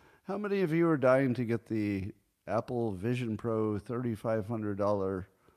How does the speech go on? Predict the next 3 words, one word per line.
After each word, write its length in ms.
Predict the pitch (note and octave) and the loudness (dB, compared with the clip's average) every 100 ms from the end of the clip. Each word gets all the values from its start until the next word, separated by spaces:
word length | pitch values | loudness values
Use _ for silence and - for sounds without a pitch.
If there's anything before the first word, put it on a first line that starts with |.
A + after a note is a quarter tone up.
| _ _ _ _ _ _ _ G#3 G#2 | _ _ _ _ _ _ _ -18 -12
goggles? 920 | G2+ F2 F2 - G1+ - A2 - - - _ _ _ _ _ _ _ _ - | -6 -6 -6 -10 -20 -18 -18 -18 -20 -20 _ _ _ _ _ _ _ _ -10
Is 220 | C3 A#2 | -4 -4
there 180 | B2+ | -4